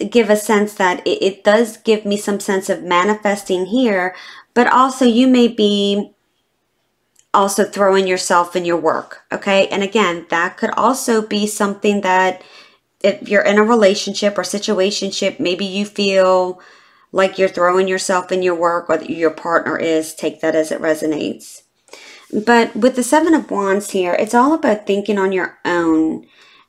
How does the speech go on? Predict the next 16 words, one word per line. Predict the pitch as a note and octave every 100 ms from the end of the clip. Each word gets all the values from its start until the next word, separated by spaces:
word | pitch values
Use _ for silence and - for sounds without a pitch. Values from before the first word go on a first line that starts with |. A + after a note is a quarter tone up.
| -
and | G#3 G3+
voiding | G3+ G#3 C4+ D4 A3
out | F3+ F3 F3 - -
whatever | F#3+ G#3 A3+ A3+ A3 A3 A3 - G3
other | G3 G#3
people | G#3 G3 F#3
say | F#3+ F3 E3
and | F3 -
think, | C4 E3+ - -
because | F#3+ G#3+
at | G#3+ G#3+
the | G#3+
end | A#3+
of | B3
the | D4
day, | - F#3 D#3 D#3 E3+ -